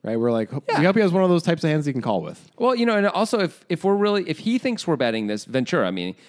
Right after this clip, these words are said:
Speaker 2: thinks Schultz is betting this king no matter what, he may call with sixes also. May have fold fours, but
Speaker 1: Yeah.
Speaker 2: call with sixes too, and that's fine.
Speaker 1: So that's, that's
Speaker 2: Get
Speaker 1: the
Speaker 2: some real
Speaker 1: spot
Speaker 2: value
Speaker 1: that's gonna
Speaker 2: here.
Speaker 1: be interesting to talk about is Ventura's, 'cause Schultz is gonna bet.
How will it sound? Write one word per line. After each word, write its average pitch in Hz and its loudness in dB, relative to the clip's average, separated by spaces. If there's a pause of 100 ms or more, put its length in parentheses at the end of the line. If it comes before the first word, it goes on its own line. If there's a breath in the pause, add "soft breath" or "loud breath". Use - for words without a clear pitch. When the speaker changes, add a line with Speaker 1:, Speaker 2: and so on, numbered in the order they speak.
(120)
Speaker 2:
thinks 127 -4
Schultz 151 -2
is 127 -8
betting 113 -2
this 107 -6
king 117 -6
no 107 -2
matter 101 -4
what, 135 -2
he 123 -6
may 107 -4
call 107 -6
with 87 -8
sixes 87 -16
also. 82 -16
May 123 -8
have 120 -8
fold 98 -10
fours, 85 -14
but 90 -10
Speaker 1:
Yeah. 120 -4
Speaker 2:
call 117 -4
with 110 -4
sixes 101 -14
too, 85 -8
and 143 -6
that's 170 -8
fine. - -12 (560)
Speaker 1:
So 143 -2
that's, 127 -4
that's 127 -6
Speaker 2:
Get 123 -6
Speaker 1:
the - -10
Speaker 2:
some 151 -2
real 156 2
Speaker 1:
spot 139 4
Speaker 2:
value 170 -2
Speaker 1:
that's 104 -2
gonna 135 -2
Speaker 2:
here. 131 -2
Speaker 1:
be 123 -2
interesting 120 -4
to 107 -4
talk 123 -4
about 107 -2
is 101 -2
Ventura's, 107 -4
'cause 110 -10
Schultz 127 -4
is 143 0
gonna 120 -2
bet. 87 -10